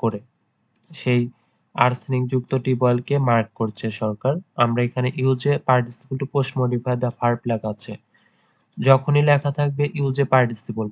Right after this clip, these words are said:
participle মানে কি? ভার্বের সাথে আইএনজি, ভার্বের সাথে আইএনজি হচ্ছে past, মানে প্রেজেন্ট পার্টিসিপল। আমরা একটি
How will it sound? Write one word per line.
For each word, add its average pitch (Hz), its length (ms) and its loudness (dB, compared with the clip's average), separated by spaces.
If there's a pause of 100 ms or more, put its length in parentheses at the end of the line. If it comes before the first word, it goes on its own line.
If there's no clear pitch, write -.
participle 127 580 0
মানে 135 180 2
কি? 160 180 -2 (580)
ভার্বের 123 440 2
সাথে 127 200 0 (160)
আইএনজি, 117 380 0 (480)
ভার্বের 120 420 0
সাথে 127 180 0
আইএনজি 127 320 2
হচ্ছে 127 200 -2 (180)
past, 123 200 0 (320)
মানে 113 140 0 (140)
প্রেজেন্ট 123 340 2
পার্টিসিপল। 110 520 -2 (640)
আমরা 123 200 0
একটি 127 160 -2